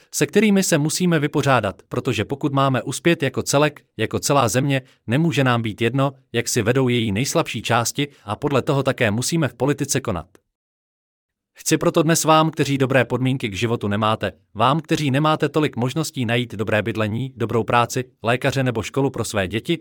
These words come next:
chci říct, že budu nadále usilovat o to, aby váš hlas byl slyšet, budu nadále využívat všechny ústavou mi dané nástroje, aby při řešení vaší situace převládala vstřícnost a ochota politických stran hledat rozumnou shodu, ta je pro dlouhodobá strukturální řešení nezbytná.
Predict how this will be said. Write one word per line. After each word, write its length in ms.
chci 240
říct, 380
že 160
budu 200
nadále 400
usilovat 520
o 80
to, 240
aby 160
váš 260
hlas 180
byl 140
slyšet, 500
budu 220
nadále 380
využívat 480
všechny 300
ústavou 440
mi 120
dané 260
nástroje, 540
aby 180
při 160
řešení 380
vaší 260
situace 440
převládala 520
vstřícnost 640
a 160
ochota 300
politických 600
stran 300
hledat 300
rozumnou 400
shodu, 300
ta 100
je 100
pro 200
dlouhodobá 560
strukturální 680
řešení 360
nezbytná. 540